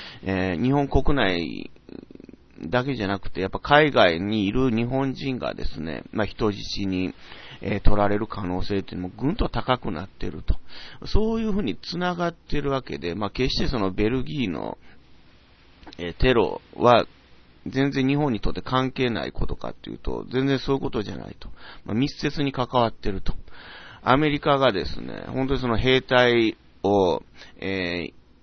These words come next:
アイエス討伐に出さなくなったらですね、本当に日本がその先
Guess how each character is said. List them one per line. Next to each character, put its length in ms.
ア 160
イ 60
エ 60
ス 160
討 360
伐 260
に 240
出 140
さ 140
な 120
く 140
な 140
っ 60
た 180
ら 140
で 80
す 80
ね、 80
本 100
当 80
に 120
日 60
本 260
が 260
そ 120
の 120
先 340